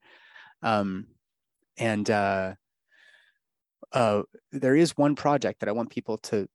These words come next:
to, to think about and, and perhaps maybe lend some support.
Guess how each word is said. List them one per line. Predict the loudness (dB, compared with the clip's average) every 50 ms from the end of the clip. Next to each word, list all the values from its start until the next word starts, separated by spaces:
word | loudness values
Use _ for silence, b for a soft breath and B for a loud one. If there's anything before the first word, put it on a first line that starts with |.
| _
to, | -10 -6 -4 -4 -4 -6 _ _
to | -10 -8 -8
think | -8 -4 -4 -4 -2 -2 -2
about | -2 -2 -4 -6 -8 -10 -12 -16 _ -12
and, | -10 -8 -8 -8 -10 -12 -12 -10
and | -10 -8 -8 -8 -10 -12 -16 -12 -6
perhaps | -4 -2 0 0 -2 -2 -2 -2
maybe | -2 0 0 0
lend | -2 -2 -2 -2 -4
some | -4 -6 -6 -6
support. | -6 -8 -10 -6 -4 -2 0 0 -2 -4 -10 -16